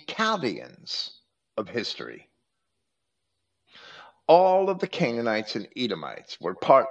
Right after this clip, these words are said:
of the later Assyrian and Persian empires. All of them, except those that may have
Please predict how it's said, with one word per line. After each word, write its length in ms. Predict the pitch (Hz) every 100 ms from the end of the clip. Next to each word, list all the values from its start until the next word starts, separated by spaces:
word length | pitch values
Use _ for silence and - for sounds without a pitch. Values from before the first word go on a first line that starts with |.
| -
of 160 | -
the 80 | 107
later 500 | 104 123 160 160 160 - _ -
Assyrian 720 | - - 120 101 92 92 95 _ _ _ 110
and 580 | 107 104 104 101 101 - _ _ _
Persian 400 | - 110 98 98
empires. 960 | - 107 98 80 65 62 - - - - - _ _ _ _
All 240 | - 110 85
of 140 | 78
them, 100 | - _ _ _ _ _ _ _ _ _ _ _ _ 131
except 340 | 123 123 -
those 280 | 104 90 -
that 200 | 90 -
may 140 | 104
have 240 | 90 76